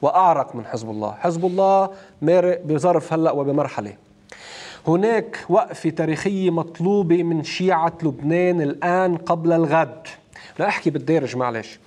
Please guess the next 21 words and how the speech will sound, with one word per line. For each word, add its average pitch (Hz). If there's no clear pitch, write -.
يا 127
أخي 170
نحن 185
بس 160
نكون 165
ببيت، 131
مش -
هيك؟ 151
عائلة 175
ببيت، 139
لنحسب 160
نحن 170
جبل 151
عامل 165
البيت 147
الكبير 123
وكل 180
الشيعة 147
في -
البقاع 127
وغيرهم. 113